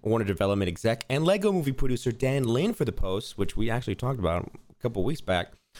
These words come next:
uh, and former Fox chief Emma Watts has long loomed as a possible head. Um,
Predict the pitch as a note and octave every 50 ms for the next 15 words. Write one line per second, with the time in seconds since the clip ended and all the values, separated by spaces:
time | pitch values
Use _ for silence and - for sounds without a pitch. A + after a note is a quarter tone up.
0 | - _ - A2 A#2 E2+ A#2+ A#2+ - C#3+ D3 D3 C3+ - - A#2+ A#2+ A#2 - -
1 | - G#2 F#2+ - - - G#2 A#2 A#2+ G2+ F#2+ F#2 F#2 F#2+ - - - - - -
2 | G2+ F2+ G2+ A2+ B2 C#3 D3 D3 A#2 A2 G#2+ G#2 G2 F#2 F#2 F2+ - - - _
3 | _ - F#2+ F#2 - - G2+ F2+ F2 - F#2+ E2+ E2+ - E2 D#2 - - - _
4 | _ _ _ _ _ _ _ - - F#2+ F#2 F#2 F2+ F#2+ F#2+ G2